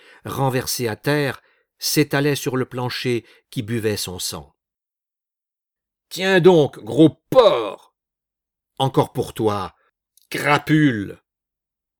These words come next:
Tiens, tiens donc ! Tu as fait tuer assez de monde ! » Ils lui enfonçaient leurs baïonnettes dans le ventre, lui écrasaient la face à coups de crosse, à coups de talon. Sur le cadavre de cet homme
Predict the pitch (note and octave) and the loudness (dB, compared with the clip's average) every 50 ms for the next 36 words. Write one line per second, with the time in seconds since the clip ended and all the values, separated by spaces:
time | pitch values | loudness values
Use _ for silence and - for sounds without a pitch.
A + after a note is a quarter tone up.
0 | _ _ _ - - F#3+ C#3 A2 F2+ - _ _ _ _ _ - - B3+ B3 G#3+ | _ _ _ 0 2 4 4 2 0 -6 _ _ _ _ _ 0 2 4 4 6
1 | D#3+ C#3 G2+ F2+ - - - _ _ _ _ _ _ _ _ _ _ _ _ - | 4 2 0 -2 -8 -18 -20 _ _ _ _ _ _ _ _ _ _ _ _ 2
2 | - F#3 E3+ - - F#3 D#3+ - F3 F3+ D#3 C#3+ - F3 D3 D#3 F3 F3+ D#3+ B2+ | 4 4 4 4 2 0 2 2 2 2 2 2 0 -2 0 0 -2 -2 -2 -2
3 | F#2+ - - _ _ _ _ _ _ _ _ _ _ _ _ _ _ _ _ _ | -4 -8 -16 _ _ _ _ _ _ _ _ _ _ _ _ _ _ _ _ _
4 | _ _ _ _ _ _ _ _ _ _ _ _ _ _ _ _ _ _ - C3+ | _ _ _ _ _ _ _ _ _ _ _ _ _ _ _ _ _ _ -6 -4
5 | B2+ B2 A#2+ A2+ A#2+ C3 C3 B2+ C3 B2+ - C#3 C3 C3 - - C3 A2+ A2+ G2 | -4 -4 -4 -4 -2 -2 -2 -2 -2 -4 -4 -4 -4 -4 -2 -2 -2 -2 -4 -6
6 | G2+ F#2+ A#2 A#2+ A#2+ B2 B2 A#2 G#2 G#2 A2+ A2 G#2+ G2+ G2 A#2 A2+ G2+ F2+ - | -6 -6 -4 -4 -2 -2 -4 -6 -6 -8 -8 -8 -8 -8 -8 -8 -8 -8 -10 -12
7 | - F#2+ - - - - - B2+ B2+ D3 E3 - - F#3 F3+ - C#3+ D3+ D#3+ C#3 | -14 -18 -20 -20 -20 -16 -10 -8 -6 -6 -4 2 4 4 4 4 0 -4 -2 -2
8 | D#3 D3+ C#3+ C#3+ - - - E3 D#3 - - A#2+ - - C3 - - - - - | 0 -2 -2 -2 -6 -8 -8 -8 -6 -6 -8 -8 -8 -10 -12 -10 -12 -10 -2 -2
9 | D3+ C3+ - - - - - - - C#3 - - F3 E3 - _ _ _ - D3 | 0 0 0 -4 -10 -14 -20 -14 -12 -12 -4 -2 -4 -4 -4 _ _ _ -6 -4
10 | C3+ C3 B2+ A#2+ G#2 E2+ - _ _ _ _ _ _ _ _ _ _ _ _ _ | -2 -2 -2 -4 -4 -8 -14 _ _ _ _ _ _ _ _ _ _ _ _ _
11 | _ _ _ _ _ _ _ _ - - - A2 G#2+ G#2+ A2 - - A#2+ A2+ B2 | _ _ _ _ _ _ _ _ -18 -14 -10 -8 -8 -8 -8 -8 -8 -8 -8 -8
12 | A#2 A2+ G2+ G#2+ G#2 G#2+ G2+ - - G2+ - - A2+ G2 F2 E2 D#2 D2+ | -8 -8 -8 -8 -6 -6 -6 -6 -8 -8 -6 -8 -8 -8 -8 -12 -14 -16